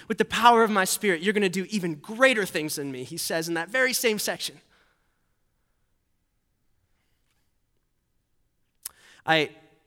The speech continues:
heard this story on a podcast last year, a guy named Jamie Winship, and I just, I'm gonna share it with you 'cause it's just powerful. Jamie Winship is, I think he's probably in his fifties now, and, and for years,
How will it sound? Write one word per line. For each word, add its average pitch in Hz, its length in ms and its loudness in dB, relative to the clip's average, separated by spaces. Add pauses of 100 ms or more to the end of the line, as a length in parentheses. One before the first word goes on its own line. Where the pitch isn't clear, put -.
(380)
heard 202 180 0
this 160 140 0
story 147 640 -2 (500)
on 165 120 0
a 160 40 0
podcast 165 600 2
last 147 340 2
year, 143 220 -2
a - 20 -8
guy 156 240 2
named 143 300 -6
Jamie 156 320 0
Winship, 147 520 -4 (1080)
and 170 120 -2
I 156 100 0
just, 156 200 -4
I'm 156 80 0
gonna 147 100 -2
share 165 220 0
it 139 60 -2
with 135 180 -8
you 127 80 -8
'cause 135 140 -12
it's 143 120 -6
just 156 160 -6
powerful. 127 520 -4 (200)
Jamie 196 260 2
Winship 160 420 0
is, 139 200 -2
I 170 60 -8
think 247 220 -4
he's 208 100 -8
probably 208 240 0
in 190 60 -2
his 165 120 -4
fifties 185 380 -8
now, 170 240 0
and, 160 220 -2
and 175 120 -6
for 175 220 -2 (1500)
years, 180 540 0